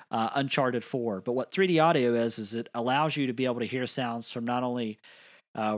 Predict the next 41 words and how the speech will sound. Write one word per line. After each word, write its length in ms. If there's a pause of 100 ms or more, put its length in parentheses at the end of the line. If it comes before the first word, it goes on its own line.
right 240
at 240
you, 80 (200)
like, 280
right 240 (120)
where 180
you're 260
at, 240 (360)
like, 200
in 140
the 80
game, 360
but 140
you 80
can 100
also 280
hear 180
sounds 400 (100)
above 540
and 120
under 300
you 280 (140)
as 200
well. 260
And 80
it 80
does 220
something 360
weird 320
with 120
the 160
audio 320
and 80
the 60
headphones 500
to 80
make 200
it 80
seem 280
like 180
there's 320